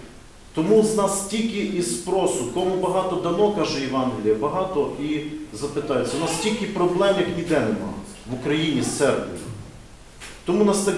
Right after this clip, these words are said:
дьявол і дробить. Тому що у нас дуже потужна церква. У нас потужне монашество, чернецтво, у нас потужні святині в Україні.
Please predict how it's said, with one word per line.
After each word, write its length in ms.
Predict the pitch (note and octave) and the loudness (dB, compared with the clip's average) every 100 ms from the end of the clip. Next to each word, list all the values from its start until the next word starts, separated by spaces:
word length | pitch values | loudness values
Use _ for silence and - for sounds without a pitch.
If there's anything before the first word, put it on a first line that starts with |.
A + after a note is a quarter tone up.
| - | 2
дьявол 520 | G3+ G#3 G3+ F#3+ - | 4 6 8 6 4
і 40 | F3 | 0
дробить. 680 | F#3 F#3 F3+ C3+ A#2+ A2+ - - - - - - - | 2 2 2 2 2 0 -6 -12 -18 -20 -20 -12 -4
Тому 140 | D#3 | -2
що 140 | D#3+ | -2
у 40 | E3 | -2
нас 80 | D#3+ | -2
дуже 200 | G3 D3 | -2 -4
потужна 480 | C3 A#2+ B2 A2 G#2 G#2 | -6 -6 -6 -4 -4 -4
церква. 360 | G#2 G2+ - - - - - - - - | -4 -4 -8 -12 -14 -16 -18 -20 -20 -8
У 40 | B2+ | -2
нас 140 | D#3 | -2
потужне 520 | - - G3 G3+ E3+ | -2 -4 0 0 0
монашество, 720 | E3+ E3 E3+ D#3+ - - G#2+ | -2 0 0 0 -2 -6 -6
чернецтво, 640 | G#2+ C#3+ D3 F3 D#3+ - A2+ | -4 0 0 0 -2 -4 -4
у 40 | D3 | -4
нас 120 | E3 | -4
потужні 460 | D#3+ D#3+ G#3 G3 | -4 -2 -2 -2
святині 560 | F3 F3+ D#3 D#3+ F3 D3 | -2 -2 -2 0 0 0
в 160 | B2 A#2+ | -2 -4
Україні. 420 | A#2 G#2+ G2 | -4 -4 -6